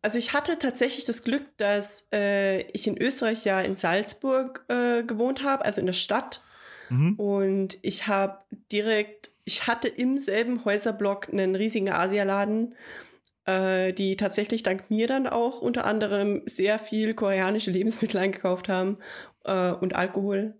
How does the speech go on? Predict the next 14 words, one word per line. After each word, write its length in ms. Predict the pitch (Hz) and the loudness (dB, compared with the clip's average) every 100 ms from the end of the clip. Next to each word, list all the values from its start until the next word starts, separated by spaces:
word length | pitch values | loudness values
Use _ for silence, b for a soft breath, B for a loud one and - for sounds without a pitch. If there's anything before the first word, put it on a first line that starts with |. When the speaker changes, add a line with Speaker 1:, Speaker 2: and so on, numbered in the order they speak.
| - | -14
Speaker 1:
natürlich. 600 | 190 196 196 214 226 - B B B _ | -4 0 2 0 -4 -14 B B B _
Und 160 | 220 233 302 | -4 2 4
Speaker 2:
Natürlich. 440 | 120 107 - - - | 4 2 -2 -4 -8
Speaker 1:
ich 80 | - | -4
hab 160 | 208 202 | -2 0
so 400 | 214 196 190 190 - - - | 0 2 0 -2 -12 -20 -2
hundert 320 | 285 277 254 | 0 0 0
Meter 280 | 214 214 202 | -2 0 0
Luftlinie 840 | 208 220 - 196 190 180 180 180 | 0 -2 -2 0 2 2 2 0
zu 540 | - - 190 185 175 175 | 0 0 2 2 2 2
einem 280 | - 185 175 | 0 0 2
sehr 680 | 180 - 185 196 202 - - _ | 0 0 2 2 2 -2 -6 _
teuren, 500 | - - 190 175 165 | -8 -2 0 2 0
leider, 460 | 151 160 202 233 | 0 2 2 0